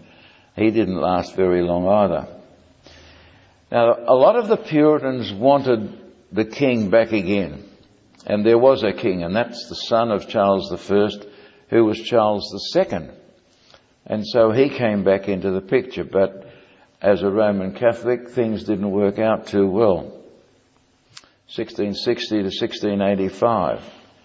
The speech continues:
He was followed by James the Second, who was deposed, so he didn't reach the end of the road either. But he was the last Roman Catholic monarch. There has not been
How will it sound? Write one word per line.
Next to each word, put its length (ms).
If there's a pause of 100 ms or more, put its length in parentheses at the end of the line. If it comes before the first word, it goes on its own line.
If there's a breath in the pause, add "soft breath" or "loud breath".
(420 soft breath)
He 120
was 180
followed 380
by 180
James 480
the 80
Second, 600 (720 loud breath)
who 160
was 180
deposed, 1040 (960)
so 240
he 180
didn't 240
reach 340
the 180
end 120
of 120
the 120
road 280
either. 400 (1900 loud breath)
But 120
he 140
was 220
the 120
last 540
Roman 420
Catholic 500
monarch. 600 (1200)
There 140
has 260
not 320
been 480